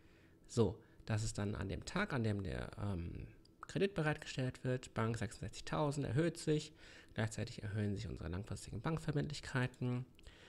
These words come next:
und nach einem Jahr, äh, ist dann die erste Tilgungsrate von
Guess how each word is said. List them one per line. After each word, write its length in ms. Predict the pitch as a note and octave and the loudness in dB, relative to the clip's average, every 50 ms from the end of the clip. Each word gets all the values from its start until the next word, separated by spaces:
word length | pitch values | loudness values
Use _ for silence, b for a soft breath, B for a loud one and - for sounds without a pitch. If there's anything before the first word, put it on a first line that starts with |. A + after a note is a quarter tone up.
| B B B - | B B B 6
und 180 | D3+ D#3+ B2+ | 6 8 8
nach 140 | G#2 G#2 - | 6 2 2
einem 340 | - A#2+ B2+ A#2+ A2 G#2 A2 | 4 4 6 6 6 4 4
Jahr, 280 | C3 C#3 C#3+ C#3+ C#3+ - B B B B B B - | 4 4 4 4 2 0 B B B B B B 0
äh, 220 | A#2+ A#2 A2+ A2+ - | 2 2 2 4 2
ist 200 | - - - - | 0 -2 0 -2
dann 100 | G#2 G2 | 0 0
die 80 | - | 0
erste 260 | - A2+ C3+ - - - | 0 0 0 0 0 -2
Tilgungsrate 760 | - E3 E3 D#3 D3+ C#3 - - B2+ B2 B2+ B2+ - C#3 C3 | 2 2 2 4 2 0 0 -2 0 0 0 2 2 0 -2
von 400 | - - - A#2 A#2 A#2 A#2+ | 0 2 2 4 4 4 2